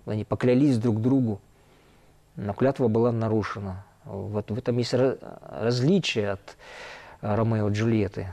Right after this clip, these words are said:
Там всё-таки случайная встреча происходит у Ромео и Джульетты, да и там кланы, м, ну, это н-, всё-таки, если глубоко погружаться в эту тему, это,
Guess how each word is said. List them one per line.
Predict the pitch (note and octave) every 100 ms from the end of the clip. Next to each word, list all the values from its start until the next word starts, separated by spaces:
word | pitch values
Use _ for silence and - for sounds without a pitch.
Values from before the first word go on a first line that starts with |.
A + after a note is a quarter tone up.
| - -
Там | A#2+
всё-таки | - B2+ B2
случайная | - C#3 - G3+ G#3 D#3+ B2
встреча | - B2 - A2
происходит | A2+ G#2 - A#2 G2+ -
у | G#2 G2+
Ромео | A2 A2 G#2 G2+
и |
Джульетты, | G2+ G#2+ G#2+ G2 G2
да | G#2+
и | A#2+ A#2
там | A#2 C3+ C3 B2+ B2 B2 A2+
кланы, | - C3+ F3 C3 A2 G2 - - - - _ D3+
м, | G1+ G1+ G1+ - - - - E3+ F3 F#3 - - F#3 -
ну, | F#3+ F#3 - D3+
это | -
н-, | E3+ E3+ - -
всё-таки, | - - E3+ E3 F3
если | D#3 E3+
глубоко | C3+ C#3 D#3 E3 - F3+ E3 C#3+ B2+ A#2 A2
погружаться | B2 B2+ C#3 G#3+ C4 C3
в | A#2+
эту | A#2+
тему, | A2 D#3 E3+ C3 A2+
это, | A2+ A#2+ A#2 A#2 A2+ A2 A2 G#2+ G#2+ G#2+ G#2+ G#2+ G#2